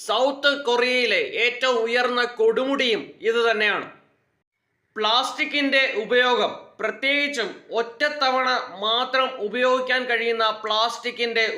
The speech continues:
ഉപയോഗം കുറയ്ക്കുക എന്നതാണ് ഈ വർഷത്തെ ലോക പരിസ്ഥിതി ദിനത്തിന്റെ തീം കൊണ്ട് ഉദ്ദേശിക്കുന്നത്. രണ്ടായിരത്തി ഇരുന്നൂറ്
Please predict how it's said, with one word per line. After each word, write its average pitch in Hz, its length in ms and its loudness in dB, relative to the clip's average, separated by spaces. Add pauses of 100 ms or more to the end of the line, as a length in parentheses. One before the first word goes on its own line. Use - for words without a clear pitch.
ഉപയോഗം 214 500 2 (1040)
കുറയ്ക്കുക 269 840 0 (340)
എന്നതാണ് 240 680 0 (800)
ഈ 254 120 -2
വർഷത്തെ 277 840 0 (320)
ലോക 262 560 0
പരിസ്ഥിതി 240 440 0
ദിനത്തിന്റെ 247 540 0 (160)
തീം 277 280 0
കൊണ്ട് 254 260 2
ഉദ്ദേശിക്കുന്നത്. 233 1160 -2 (1120)
രണ്ടായിരത്തി 294 680 0
ഇരുന്നൂറ് 262 840 2